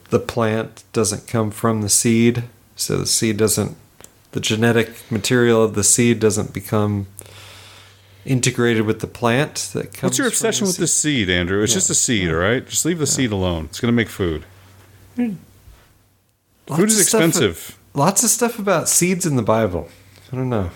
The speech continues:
Speaker 1: Almost like it's an important part of the whole earthly existence here, but
Speaker 2: Oh, don't even
Speaker 1: maybe
Speaker 2: s-,
Speaker 1: we shouldn't have
Speaker 2: don't
Speaker 1: messed
Speaker 2: even get,
Speaker 1: with everything.
Speaker 2: don't even get me started on the Bible if we're gonna talk about science.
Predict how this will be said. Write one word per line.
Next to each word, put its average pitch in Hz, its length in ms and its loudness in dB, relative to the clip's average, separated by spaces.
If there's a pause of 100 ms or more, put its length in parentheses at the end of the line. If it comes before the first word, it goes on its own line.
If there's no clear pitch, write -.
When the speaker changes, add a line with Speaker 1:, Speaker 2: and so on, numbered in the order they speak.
(280)
Speaker 1:
Almost 123 320 0
like 120 180 0
it's - 160 0
an 107 80 0
important 117 460 -2
part 110 240 2
of 101 140 -2
the 104 100 2
whole 101 360 2 (600)
earthly 113 400 2
existence 98 720 -2
here, 104 260 -2 (180)
but - 260 -6 (1300)
Speaker 2:
Oh, 90 340 4
don't 107 120 0
even 113 40 2
Speaker 1:
maybe 135 340 2
Speaker 2:
s-, 131 60 0
Speaker 1:
we 131 120 2
shouldn't 120 340 0
have 98 240 -2 (360)
Speaker 2:
don't 117 140 2
Speaker 1:
messed 131 240 2
Speaker 2:
even 117 40 -2
get, 135 40 0
Speaker 1:
with 110 160 0
everything. 101 680 -2
Speaker 2:
don't 120 160 2
even 127 160 2
get 123 120 0
me 120 80 0
started 113 380 2
on 95 80 0
the 90 60 -2
Bible 92 460 2
if 82 100 -6
we're 90 80 -2
gonna 87 140 0
talk 90 160 0
about 87 180 0
science. 87 640 -2